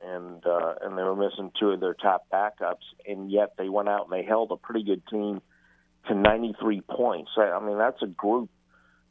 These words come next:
that really hasn't had much time together, in addition to missing five key players. That there wasn't a lot of continuity there, and the way that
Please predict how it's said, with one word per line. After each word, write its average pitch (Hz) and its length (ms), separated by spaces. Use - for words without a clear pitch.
that - 240
really 113 300
hasn't 104 340
had 98 200
much 98 200
time 104 420
together, 87 800
in 98 140
addition 95 560
to 95 60
missing 95 420
five 95 300
key 98 240
players. 104 480
That 90 160
there 98 120
wasn't 110 300
a 98 40
lot 98 200
of - 80
continuity 98 800
there, 90 360
and 87 140
the 90 60
way 107 280
that 101 160